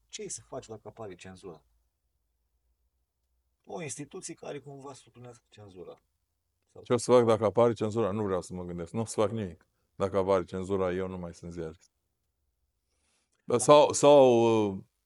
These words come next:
Speaker 2: sunt la pușcărie după două săptămâni. Eu nu pot să mai scriu sub cenzură. La, în copilăria mea, la începuturi, când eram, aveam douăzeci de ani și începusem la Opinia Studențească,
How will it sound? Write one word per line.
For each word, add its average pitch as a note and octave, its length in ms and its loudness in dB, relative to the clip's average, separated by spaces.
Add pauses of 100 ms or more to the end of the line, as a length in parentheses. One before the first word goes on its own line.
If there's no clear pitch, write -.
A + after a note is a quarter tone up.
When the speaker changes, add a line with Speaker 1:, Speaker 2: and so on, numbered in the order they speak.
Speaker 2:
sunt B2 300 -2
la A#2 120 6
pușcărie A#2 420 0
după G#2+ 240 -2
două A2+ 180 2
săptămâni. G#2 520 -4
Eu A2 120 -2
nu G#2 100 -6
pot F#2 160 -10
să - 100 -16
mai F2+ 140 -8
scriu - 180 -12
sub F2+ 200 -14
cenzură. F#2+ 400 -8 (280)
La, G#2 300 2 (300)
în A2+ 220 -4
copilăria G#2 760 2
mea, F#2 100 -4
la F2+ 100 -4
începuturi, F#2+ 640 -6
când F#2 140 -12
eram, F#2 400 -4
aveam G2 320 -4
douăzeci G#2+ 560 -2
de G#2 200 0
ani G2+ 320 2
și - 200 -20 (260)
începusem G#2 540 -8
la G2 80 -4
Opinia F#2+ 340 -6
Studențească, F#2 640 -10